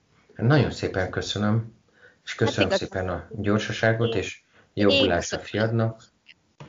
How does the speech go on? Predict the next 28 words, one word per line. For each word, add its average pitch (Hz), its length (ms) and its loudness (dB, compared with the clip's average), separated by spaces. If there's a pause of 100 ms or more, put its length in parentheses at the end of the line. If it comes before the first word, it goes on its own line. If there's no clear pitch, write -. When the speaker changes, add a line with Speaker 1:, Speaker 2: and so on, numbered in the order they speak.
(180)
Speaker 2:
Hát 220 320 0
köszönöm 190 440 -4
szépen, 185 460 0
hát 180 200 -2
a 185 140 0 (220)
gy-, - 360 -8
gyermekorvos 185 840 0
csörgött 185 580 -2
itt 175 180 -2
bele 180 240 2
a 180 100 0
telefonba. 196 840 2 (500)
Speaker 1:
Mhm. 104 160 2 (380)
Speaker 2:
Ó, 359 120 -2 (380)
jó, 294 220 8
hát 254 240 2
szóval 262 280 4
így 262 100 4
negyvenkét 220 560 0
évesen 208 440 -2
egy 196 200 0
éjszakázás 180 840 -2
már 185 240 0
azért 180 240 0
az 180 120 -2
embert 160 460 0
így 160 100 0
megválasztja. 156 880 -2